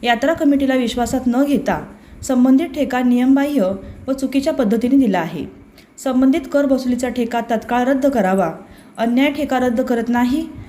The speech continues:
तोपर्यंत हुपरी गाव बेमुदत बंद तसेच रास्ता रोको आंदोलन अशा पद्धतीने लोकशाही मार्गाने उग्र आंदोलन शनिवारी पंधरा फेब्रुवारी दोन हजार पंचवीस रोजी सकाळी नऊ वाजल्यापासून हुपरीतील जुने स्टँड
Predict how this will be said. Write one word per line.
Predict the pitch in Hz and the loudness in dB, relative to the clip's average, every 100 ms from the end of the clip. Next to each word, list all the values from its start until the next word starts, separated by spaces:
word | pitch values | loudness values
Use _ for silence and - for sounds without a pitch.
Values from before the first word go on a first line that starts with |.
| - - | -10 -2
तोपर्यंत | 285 302 294 294 | 0 2 2 0
हुपरी | 269 226 262 277 | 0 0 2 2
गाव | 202 185 214 - | 2 0 -4 -4
बेमुदत | 226 269 277 294 247 | 0 4 4 2 0
बंद | 240 233 165 170 - - - - - - - - - - - | 0 2 0 -4 -10 -20 -20 -20 -20 -20 -20 -18 -20 -20 -6
तसेच | 247 269 269 | 2 2 4
रास्ता | 254 226 - | 2 -2 -2
रोको | 294 302 302 | 0 0 2
आंदोलन | 247 214 220 170 190 - - - | 2 2 2 0 -4 -12 -14 -4
अशा | 226 254 | -2 0
पद्धतीने | 262 233 262 269 277 320 | 0 2 2 4 2 2
लोकशाही | 277 277 269 285 | 0 0 -2 2
मार्गाने | 269 220 202 240 190 160 - - - | 2 2 2 2 0 -4 -12 -20 -12
उग्र | 277 294 | -6 0
आंदोलन | 330 247 226 226 | 2 2 2 2
शनिवारी | 240 247 233 240 233 269 - - - | 2 0 0 0 0 -2 -6 -18 -8
पंधरा | 254 247 277 | 0 4 4
फेब्रुवारी | 339 330 226 240 254 | 2 0 0 0 2
दोन | 247 | 0
हजार | 240 240 | 0 -2
पंचवीस | 254 240 226 330 320 | 0 0 0 0 2
रोजी | 233 185 160 - - - | 0 0 -4 -8 -18 -16
सकाळी | - 240 262 269 | -10 -2 2 6
नऊ | 269 302 | 6 4
वाजल्यापासून | 330 262 247 247 233 233 262 277 - - - | 2 2 0 -2 -4 -2 -2 -2 -8 -18 -6
हुपरीतील | 262 - 285 285 262 | -4 -2 -2 2 2
जुने | 233 247 285 | 2 2 2
स्टँड | - 226 208 | 0 2 2